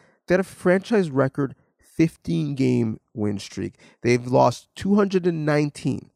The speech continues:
player games to injury this year. Oh, and by the way, since January one, they have the best record in the league. So he was dealt a,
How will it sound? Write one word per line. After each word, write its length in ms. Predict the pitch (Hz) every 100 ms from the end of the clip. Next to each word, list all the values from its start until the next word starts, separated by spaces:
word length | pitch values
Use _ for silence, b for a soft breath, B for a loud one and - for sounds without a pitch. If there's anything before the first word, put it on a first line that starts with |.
| _
player 280 | - 123 123
games 380 | 107 110 104 - b b
to 100 | - -
injury 560 | 143 143 120 107 101 - b -
this 240 | 110 -
year. 220 | 117 107 - b b -
Oh, 200 | 139 123 -
and 100 | 117
by 160 | 123
the 80 | 123
way, 260 | 127 156 -
since 360 | - - 127 -
January 560 | - 131 127 131 131 120
one, 380 | 110 143 185 - _ _ -
they 60 |
have 80 | 123
the 80 | 123
best 240 | 120 110
record 340 | 104 101 113 - -
in 100 | 95
the 80 |
league. 240 | 90 - - b b
So 240 | - 127 -
he 300 | - - 151
was 340 | 165 143 110 - _ _ _ - -
dealt 260 | - - - _
a, 80 | -